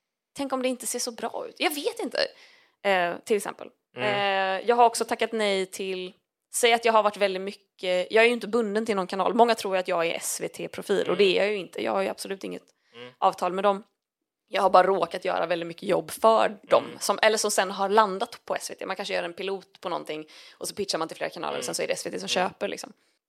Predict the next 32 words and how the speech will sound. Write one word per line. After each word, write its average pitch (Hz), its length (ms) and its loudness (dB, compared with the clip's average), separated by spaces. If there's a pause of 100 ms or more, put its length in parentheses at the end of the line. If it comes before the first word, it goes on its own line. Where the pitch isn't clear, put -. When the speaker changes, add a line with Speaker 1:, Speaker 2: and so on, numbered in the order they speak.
Speaker 1:
Men, 214 200 2
men 214 200 2
då 196 260 6
i 214 60 4
perioden 196 300 0
när 180 60 2
jag 175 80 2
har - 20 0
gjort 175 100 -4
mycket 226 440 -6
på 330 60 4
S - 180 -2
V 165 60 -6
T 165 160 -4
så - 100 -10
kanske 180 260 -10
jag - 60 -8
aktivt - 260 -12
har 180 60 -8
tackat - 260 -14
nej 165 300 -8 (180)
om 185 160 -10
T 180 100 -10
V 170 80 -12
fyra 202 460 0
har 269 60 6
kommit 220 280 0
och 185 80 -8
frågat - 240 -6
om 90 80 -14
någonting. 73 380 -12 (160)
Speaker 2:
Mm. 107 240 -20